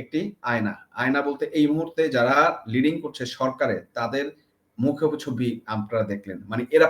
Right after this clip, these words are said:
প্রত্যেকটা লোকই আসলে এরকম। আমি সেই কথাটাই আপনাদেরকে বলতেছি, এদের এই আয়নায় আমরা যা দেখতে পাই, সেটা হচ্ছে ক্ষমতার লোভ, নৈতিকতার মৃত্যু, অর্থের বিনিময়ে পদ বেচা, নির্যাতিতের উপর অত্যাচার,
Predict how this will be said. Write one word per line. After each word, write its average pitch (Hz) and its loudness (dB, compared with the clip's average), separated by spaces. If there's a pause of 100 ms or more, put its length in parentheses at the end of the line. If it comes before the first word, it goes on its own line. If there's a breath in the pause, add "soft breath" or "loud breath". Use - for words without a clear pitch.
প্রত্যেকটা 202 0
লোকই 190 8
আসলে 127 4
এরকম। 101 -4 (160)
আমি 120 -2
সেই 139 -2
কথাটাই 156 2
আপনাদেরকে 135 -4
বলতেছি, 120 -4 (420 soft breath)
এদের 156 10 (320 loud breath)
এই 151 8
আয়নায় 160 8
আমরা 160 4
যা 156 10
দেখতে 165 4
পাই, 123 2
সেটা 151 -4
হচ্ছে - -12
ক্ষমতার 156 4
লোভ, 151 10 (120)
নৈতিকতার 147 4
মৃত্যু, 151 2 (200)
অর্থের 139 2
বিনিময়ে 147 4 (120)
পদ 143 4
বেচা, 151 4
নির্যাতিতের 147 0
উপর 151 -2
অত্যাচার, 147 0